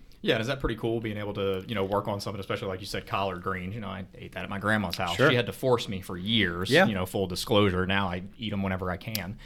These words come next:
Speaker 1: Um, but, you know, is that cool, being able to kinda make that connection with different people and hoping, I guess, that guests have that same feeling when they sit down?
Speaker 2: Yeah, definitely. I mean, that, that's the fun part, right? I mean, we, we want,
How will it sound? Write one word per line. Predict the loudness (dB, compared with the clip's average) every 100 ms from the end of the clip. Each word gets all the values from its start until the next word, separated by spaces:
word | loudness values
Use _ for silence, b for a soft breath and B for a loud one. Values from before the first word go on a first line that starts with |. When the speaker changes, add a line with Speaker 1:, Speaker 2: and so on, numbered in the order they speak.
| B B
Speaker 1:
Um, | 0 2
but, | 2
you |
know, | 2
is |
that | 2 2
cool, | 2 4
being | 4
able | 2 2
to |
kinda | 0 0
make | 0 -2
that | -4 -4
connection | -6 -4 -4 -4 -6 -6 -8
with | -6
different | -6 -6 -8 -6
people | -6 -4 -4
and | -4 -6 -4
hoping, | -2 -2 -2 -4 -4
I | -4
guess, | -4 -6
that | -8 -4
guests | 0 0 -2
have | -6
that | -6 -6
same | -6 -4
feeling | -4 -4 -2 -4
when | -6
they |
sit | -4 -4
down? | -4 -6 -6 -10 -14 B B B 8
Speaker 2:
Yeah, | 10
definitely. | 12 10 10
I | 6
mean, | 6
that, | 6 6
that's | 4 4
the |
fun | -2 -2 -2
part, | -4 -6 -4
right? | -4 0
I |
mean, | 2 2
we, | 6 6
we | 8 8
want, | 8 8 6 4